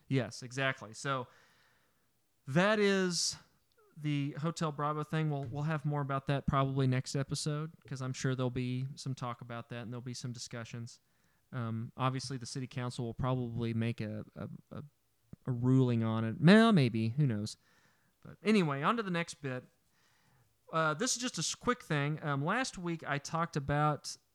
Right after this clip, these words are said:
the Palace building at, uh, eleven fifty Grand that there was, that Dave Johnson had reported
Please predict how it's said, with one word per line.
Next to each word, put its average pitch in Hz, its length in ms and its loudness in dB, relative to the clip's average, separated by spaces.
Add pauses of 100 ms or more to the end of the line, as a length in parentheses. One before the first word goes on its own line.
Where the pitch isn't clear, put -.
(580)
the 135 640 0 (1000)
Palace 156 420 4
building 123 580 2 (800)
at, 120 460 -4 (1160)
uh, 120 220 -8
eleven 131 300 4
fifty 139 340 2
Grand 117 640 -6 (140)
that 117 120 -10
there 120 140 -2
was, 110 300 -6
that 117 280 -8
Dave 131 200 2
Johnson 123 340 -6
had 117 140 -10
reported 131 480 -8